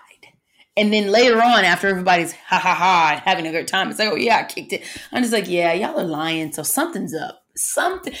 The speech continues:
I don't necessarily wanna say that they lured her into the woods and created this entire, like, debacling story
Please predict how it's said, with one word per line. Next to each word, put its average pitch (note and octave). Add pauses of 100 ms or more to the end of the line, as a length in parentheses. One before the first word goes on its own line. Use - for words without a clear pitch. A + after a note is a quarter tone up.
(220)
I D4+
don't F4+
necessarily C4
wanna G#3+
say F#3+
that F3
they E3+
lured D#3+
her D#3+
into D3+
the D3
woods D3+
and D3
created D#3
this D3+
entire, D#3
like, D3
debacling D3+
story C#3